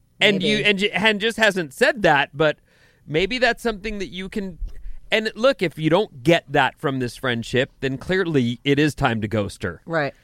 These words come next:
Speaker 1: But if that friend is, you know, really someone who's important to you, you might find out if you make a minute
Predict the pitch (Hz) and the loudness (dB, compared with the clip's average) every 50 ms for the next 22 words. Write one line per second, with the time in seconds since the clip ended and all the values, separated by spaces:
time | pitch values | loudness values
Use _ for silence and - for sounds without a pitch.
0 | _ _ _ _ - 165 151 156 156 151 - - 175 180 190 - _ _ - 202 | _ _ _ _ 2 4 4 6 4 4 4 4 4 4 4 2 _ _ -2 0
1 | 220 240 220 196 190 185 185 175 156 151 - - - _ _ _ _ _ _ _ | 0 2 0 0 -2 -2 -4 -6 -6 -8 -10 -12 -20 _ _ _ _ _ _ _
2 | _ _ 147 160 156 143 131 127 127 131 117 - _ _ _ _ _ _ _ _ | _ _ -4 -2 0 0 2 2 0 -2 -4 -6 _ _ _ _ _ _ _ _
3 | _ _ _ _ _ _ - 131 117 127 143 147 156 165 165 175 190 190 160 - | _ _ _ _ _ _ -16 -10 -4 -2 2 4 6 6 6 4 2 0 0 0
4 | 196 180 175 175 165 165 156 160 151 139 143 123 - - 190 220 185 185 175 - | 0 0 0 0 -2 0 2 2 2 0 -2 -2 -2 0 0 0 -2 -4 -10 -10
5 | - 147 135 127 127 135 160 160 - _ _ - - _ _ _ - - 135 156 | -6 -4 -2 0 0 0 -2 -4 -6 _ _ -20 -20 _ _ _ -10 -6 -4 0
6 | 170 185 220 247 240 - 269 254 247 226 214 208 208 202 180 - 170 165 160 180 | 2 4 4 2 2 2 2 4 4 6 4 4 4 2 0 -2 -2 0 2 2
7 | 220 - - 185 160 151 143 143 147 147 - | 2 2 0 0 2 2 2 2 2 0 -2